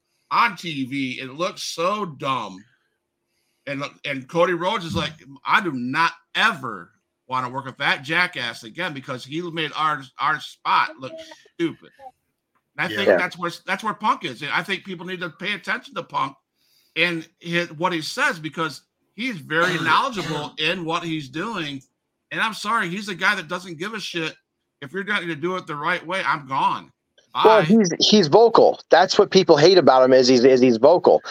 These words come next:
Speaker 1: Absolutely.
Speaker 3: Now, as for, you know, I don't, I don't know, man. I can't sit there and back him 'cause none of us know the actual whole story. But it's just one of those things where it's like, it's the time and place. Like,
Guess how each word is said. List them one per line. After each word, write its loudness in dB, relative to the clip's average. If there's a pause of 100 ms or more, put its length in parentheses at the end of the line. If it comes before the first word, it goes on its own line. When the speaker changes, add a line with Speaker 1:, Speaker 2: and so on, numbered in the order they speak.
(200)
Speaker 1:
Absolutely. 4
Speaker 3:
Now, 8
as 4
for, 6 (420)
you 10
know, 6 (1200)
I 6
don't, 6
I 8
don't 8
know, 8
man. 8
I 6
can't 6
sit 4
there 8
and 2
back 6
him 6
'cause 4
none 8
of 8
us 6
know 10
the 8
actual 8
whole 8
story. 6 (440)
But 6
it's 4
just 4
one 6
of 8
those 6
things 6
where 8
it's 2
like, 6
it's 4
the 4
time 4
and 4
place. 4
Like, 4